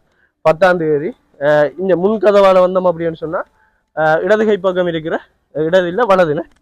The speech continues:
இடது, இடது கை பக்கம் இருக்கிற அந்த கதவால வந்து திரும்ப வரணும்.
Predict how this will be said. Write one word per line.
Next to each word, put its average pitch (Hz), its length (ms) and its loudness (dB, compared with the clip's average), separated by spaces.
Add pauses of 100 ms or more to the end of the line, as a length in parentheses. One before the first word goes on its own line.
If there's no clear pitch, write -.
(360)
இடது, 160 200 -2 (380)
இடது 220 220 4
கை 208 120 4
பக்கம் 190 320 0
இருக்கிற 175 420 2
அந்த 180 240 2 (420)
கதவால 170 600 2
வந்து 170 300 -4
திரும்ப 202 300 0
வரணும். 170 360 0